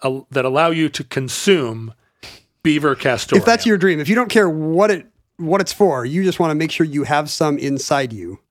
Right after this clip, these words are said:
Speaker 2: what, what would you use?
Speaker 1: Oh, wait. Ken, this won't work for you.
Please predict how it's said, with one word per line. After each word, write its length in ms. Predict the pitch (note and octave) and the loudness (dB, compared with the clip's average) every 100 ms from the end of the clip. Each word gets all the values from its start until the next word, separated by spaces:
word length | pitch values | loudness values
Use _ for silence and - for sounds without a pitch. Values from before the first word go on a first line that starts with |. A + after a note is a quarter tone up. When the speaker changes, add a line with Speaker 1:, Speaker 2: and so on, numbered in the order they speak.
| _ - | _ -6
Speaker 2:
what, 160 | D#3 C#3 | -4 -4
what 280 | - D3 | -4 -4
would 140 | C#3 C3+ | -4 -4
you 80 | C3 | -6
use? 340 | A#2+ - - - | -6 -10 -18 -14
Speaker 1:
Oh, 140 | D#3+ | -12
wait. 320 | C#3+ F3 A2 _ _ _ _ _ _ _ _ _ _ - | -10 -10 -12 _ _ _ _ _ _ _ _ _ _ -10
Ken, 200 | G3 E3 | -6 -4
this 200 | D3 - | -6 -4
won't 260 | D3+ G2+ | -4 -4
work 160 | A2+ G#2 | -10 -16
for 160 | - | -18
you. 100 | G2 | -20